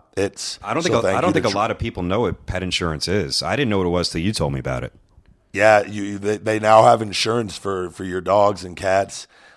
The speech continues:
Speaker 1: Um, and it is well worth looking into. Uh, I got it for mine before this, all this stuff came up, literally right before it all came up,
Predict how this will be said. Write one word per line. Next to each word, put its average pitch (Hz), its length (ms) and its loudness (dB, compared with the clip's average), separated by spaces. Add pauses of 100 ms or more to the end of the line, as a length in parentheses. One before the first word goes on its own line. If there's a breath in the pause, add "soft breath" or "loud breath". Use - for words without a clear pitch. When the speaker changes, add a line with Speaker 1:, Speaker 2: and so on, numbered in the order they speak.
(120)
Speaker 1:
Um, 82 480 -4 (300)
and 95 300 -6
it 98 140 -4
is 90 160 -8
well 95 360 4
worth 95 300 -2
looking 92 260 -4
into. 85 560 -8 (300 soft breath)
Uh, 82 180 -4
I 82 140 2
got 101 240 2
it 95 100 -8
for 98 120 -8
mine 95 400 -2
before 95 420 -4
this, 98 240 -8
all 98 200 0
this 95 180 -8
stuff - 260 -4
came 98 240 -6
up, 98 180 -2
literally 101 440 -4
right 90 260 -2
before 95 380 -6
it 92 60 -4
all 87 140 -2
came 90 280 -8
up, 92 260 -4